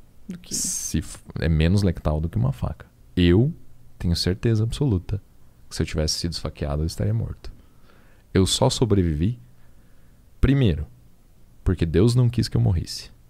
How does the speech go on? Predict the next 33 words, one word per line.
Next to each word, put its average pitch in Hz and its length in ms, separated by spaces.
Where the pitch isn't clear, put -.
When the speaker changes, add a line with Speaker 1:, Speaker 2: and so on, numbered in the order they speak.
Speaker 2:
Esse - 200
é - 20
o - 40
primeiro - 240
ponto. - 360
A 85 140
ordem 110 300
natural 87 360
das 80 180
coisas 104 360
é, 76 80
você 76 280
é 80 40
baleado, 73 800
nos 87 180
lugares 76 320
que - 80
eu 73 40
fui - 120
baleado, 73 600
você - 160
perde 80 300
a 76 40
consciência, 78 640
você 95 220
sangra 92 480
até - 160
a 120 60
morte. - 320
Lembra 80 240
do 82 100
choque - 320
hipovolêmico? 90 640